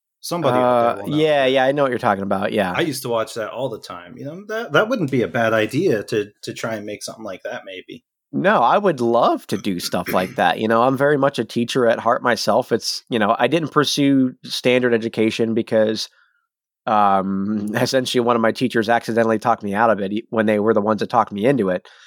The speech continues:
Speaker 2: Um, just because they told me about, like, you know, they're like, "You know, you have to do it out of passion. You can't,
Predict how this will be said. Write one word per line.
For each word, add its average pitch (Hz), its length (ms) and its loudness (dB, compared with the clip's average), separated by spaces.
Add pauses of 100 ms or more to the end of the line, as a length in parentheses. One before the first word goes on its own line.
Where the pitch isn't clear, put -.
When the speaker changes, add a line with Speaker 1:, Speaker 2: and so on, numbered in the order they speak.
(280)
Speaker 2:
Um, 104 480 2
just 113 200 -2
because 117 240 0
they 110 100 2
told 110 240 0
me 104 80 0
about, 101 240 2
like, 92 240 -4
you 104 60 -6
know, 95 160 -6
they're 98 140 -6
like, 95 180 -10
"You 120 80 0
know, 127 200 4
you 117 120 0
have 113 120 2
to - 80 -18
do 120 60 -4
it 113 80 2
out 113 80 4
of 110 80 -6
passion. 107 540 0
You 98 160 -6
can't, 110 260 -6